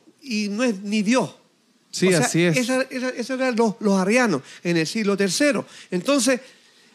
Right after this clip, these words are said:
Speaker 1: para definir ahora esta doctrina, yo le digo a usted, eh, la doctrina de Cristo, ¿usted cree que el Padre, el Hijo y el Espíritu Santo? Usted me dice, no, es solamente Jesús.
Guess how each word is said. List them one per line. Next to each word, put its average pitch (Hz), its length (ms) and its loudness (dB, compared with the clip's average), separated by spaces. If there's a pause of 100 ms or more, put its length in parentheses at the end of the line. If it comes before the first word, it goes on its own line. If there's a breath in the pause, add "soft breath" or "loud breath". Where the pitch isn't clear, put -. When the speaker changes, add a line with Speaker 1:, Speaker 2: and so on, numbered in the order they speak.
(140 soft breath)
Speaker 1:
para 233 240 2
definir 247 480 2
ahora 254 500 0 (240)
esta 269 360 -2
doctrina, 262 800 0 (1040)
yo 208 260 2
le 262 140 4
digo 254 220 4
a - 20 4
usted, 269 500 0 (720)
eh, 202 520 2 (560)
la 202 220 0
doctrina 269 520 0
de 240 160 2
Cristo, 285 340 0
¿usted 247 240 -2
cree 262 280 -2
que 233 340 -2
el 202 140 -2
Padre, 254 380 0
el 226 60 -2
Hijo 254 120 0
y 247 40 2
el 240 40 0
Espíritu 220 260 -2
Santo? 262 360 0
Usted 233 180 -2
me 226 100 2
dice, 226 120 0
no, 247 240 0
es 214 100 0
solamente 226 840 -2
Jesús. - 760 0